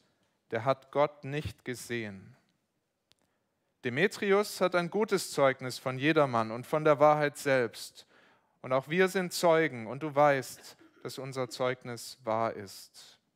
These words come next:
Ich hätte dir viel zu schreiben, aber ich wollte nicht mit Tinte und Feder an dich schreiben.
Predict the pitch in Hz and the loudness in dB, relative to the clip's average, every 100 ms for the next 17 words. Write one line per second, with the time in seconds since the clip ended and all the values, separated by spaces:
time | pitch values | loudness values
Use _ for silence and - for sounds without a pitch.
0 | _ _ _ _ _ _ _ _ _ _ | _ _ _ _ _ _ _ _ _ _
1 | _ - 160 160 151 151 - 185 180 - | _ -6 -2 0 0 -2 -2 -4 -4 -6
2 | 135 - 127 131 135 113 107 _ _ _ | -10 -4 2 2 0 -6 -14 _ _ _
3 | _ _ _ 127 139 151 170 180 165 - | _ _ _ -2 -2 2 0 2 -4 -4
4 | 151 143 - 185 196 160 139 - 170 175 | -8 -8 -2 -2 0 -2 -2 -2 2 4
5 | 131 107 110 110 - 104 101 101 95 | 4 2 -4 -8 -6 -2 -2 -4 -14